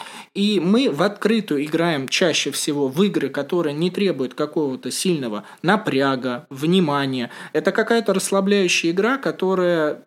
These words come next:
больше основана на наших эмоциях, впечатлениях, и в отличие от обычного летсплея вида сверху, мы не конкретизируем сколько игру, мы конкретизируем ск-, не настолько наше взаимодействие с друг с другом, насколько нам это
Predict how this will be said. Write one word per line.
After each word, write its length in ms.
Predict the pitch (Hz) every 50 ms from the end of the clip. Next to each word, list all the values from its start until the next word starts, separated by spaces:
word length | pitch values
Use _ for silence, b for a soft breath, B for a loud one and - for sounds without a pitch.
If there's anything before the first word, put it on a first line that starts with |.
| _ _
больше 400 | - 190 196 240 262 254 - -
основана 500 | 196 180 - - 208 208 202 190 180 170
на 140 | 151 156 170
наших 380 | 190 202 202 196 - 185 - -
эмоциях, 520 | 170 160 175 208 240 233 - - 147 -
впечатлениях, 840 | - _ 156 151 - - 151 - - 202 233 254 254 233 160 107 - B B B B
и 60 | - 147
в 60 | 160
отличие 640 | 170 170 - 208 208 202 - - 160 143 139 131 123
от 280 | - - 139 139 135 180
обычного 540 | 175 175 202 202 - - 170 147 143 143
летсплея 580 | 151 151 - - - 165 165 160 151 131 123 123
вида 280 | 123 143 151 151 143 131
сверху, 600 | 131 - 170 190 247 277 294 269 - 160 120 B B B B B
мы 160 | 160 185 214
не 140 | 226 214 202
конкретизируем 800 | 202 180 175 170 - 165 165 - 180 180 175 190 180 165 156 143
сколько 420 | - - - 175 165 - 151 151
игру, 260 | 147 147 170 226 269 302
мы 200 | 254 170 180 202
конкретизируем 920 | 202 196 185 170 - - 127 - - 151 139 135 160 202 220 208 196 165 139
ск-, 180 | - - - _ -
не 240 | 180 160 160 175 185
настолько 560 | 180 160 151 156 151 156 - 190 190 190 175
наше 380 | 156 143 147 160 170 165 - 139
взаимодействие 720 | 139 135 151 156 151 156 151 151 175 165 156 - 139 120
с 40 | 113
друг 220 | 127 127 127 127
с 60 | 127
другом, 320 | 135 165 214 247 214 165 143
насколько 440 | 135 127 - - - 202 196 - 156
нам 220 | 143 147 151 156
это 220 | 156 151 151 147